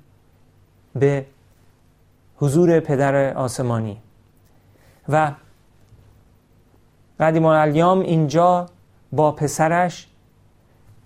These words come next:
داوری می‌کنند. اینجا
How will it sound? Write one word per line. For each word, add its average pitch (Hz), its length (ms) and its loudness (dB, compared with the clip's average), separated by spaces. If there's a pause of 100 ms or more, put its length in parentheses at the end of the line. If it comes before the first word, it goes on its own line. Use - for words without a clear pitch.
(1160)
داوری 151 420 2
می‌کنند. 117 580 -6 (920)
اینجا 156 540 2